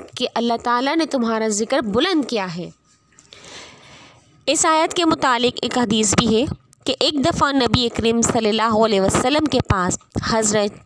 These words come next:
जिब्राईल अलैहिस्सलाम आए और फरमाया कि अल्लाह ताला पूछ रहे हैं कि क्या आपको पता है कि आपका जिक्र अल्लाह ताला ने कैसे बुलंद किया? तो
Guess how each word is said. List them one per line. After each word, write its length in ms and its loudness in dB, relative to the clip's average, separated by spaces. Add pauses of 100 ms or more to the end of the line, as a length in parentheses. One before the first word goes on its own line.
(100)
जिब्राईल 580 0
अलैहिस्सलाम 720 0
आए 240 2 (600)
और 140 2
फरमाया 600 0 (680)
कि 120 -2
अल्लाह 240 2
ताला 260 0 (100)
पूछ 240 2
रहे 260 2
हैं 220 2 (680)
कि 100 -2
क्या 180 0
आपको 300 0
पता 340 2
है 240 2 (320)
कि 80 0 (100)
आपका 380 6
जिक्र 380 0 (100)
अल्लाह 240 0
ताला 300 0
ने 140 0
कैसे 420 2
बुलंद 320 0
किया? 240 -4 (1200)
तो 340 2